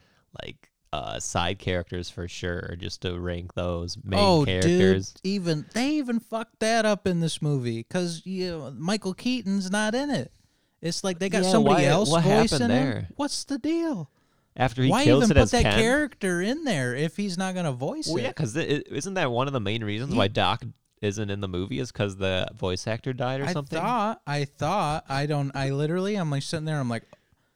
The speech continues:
Speaker 2: this would be a good bit if they could, oh, man.
Speaker 1: After
Speaker 2: What?
Speaker 1: he kills it as Ken,
Speaker 2: He's
Speaker 1: maybe,
Speaker 2: cr-
Speaker 1: maybe there's some scheduling stuff. But, I mean, voice work, it's usually, like, especially for that line,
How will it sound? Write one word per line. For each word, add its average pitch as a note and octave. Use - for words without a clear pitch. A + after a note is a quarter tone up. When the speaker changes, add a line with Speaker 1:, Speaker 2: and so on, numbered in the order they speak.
Speaker 2:
this B3
would A#3+
be G3
a F#3+
good F#3
bit C#4
if F#3
they G3
could, F#3
oh, C3
man. -
Speaker 1:
After -
Speaker 2:
What? -
Speaker 1:
he C#3
kills D3+
it A2+
as G2+
Ken, C3
Speaker 2:
He's E3+
Speaker 1:
maybe, C#3+
Speaker 2:
cr- C3
Speaker 1:
maybe A#2+
there's C3+
some C3
scheduling A#2+
stuff. -
But, C#3+
I B2
mean, C3
voice B2
work, E2+
it's -
usually, A2+
like, G#2+
especially B2
for A2+
that G2
line, F#2+